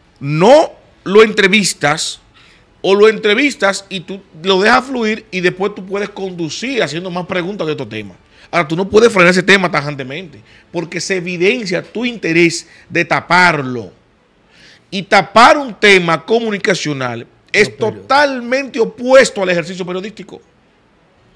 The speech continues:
Speaker 1: Totalmente opuesto. Entonces, si tú no lo tratas, tú, no, tú, tú puedes decir que tú no lo estás tapando, sino que no trataste ese tema, no te tocó.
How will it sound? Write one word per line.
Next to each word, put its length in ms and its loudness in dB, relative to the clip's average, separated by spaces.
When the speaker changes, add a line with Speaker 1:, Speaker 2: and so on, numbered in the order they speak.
Speaker 1:
Totalmente 760 6
opuesto. 440 -8
Entonces, 380 0
si 260 0
tú 200 2
no 100 6
lo 120 6
tratas, 460 4
tú, 100 -4
no, 260 -2
tú, 180 -14
tú 140 -12
puedes 200 -2
decir 200 -6
que 80 -10
tú 60 -12
no 80 -6
lo 60 -4
estás 160 -10
tapando, 300 -8
sino 240 -10
que 100 -12
no 160 -14
trataste 340 -12
ese 80 -10
tema, 240 -14
no 60 -14
te 80 -18
tocó. 280 -20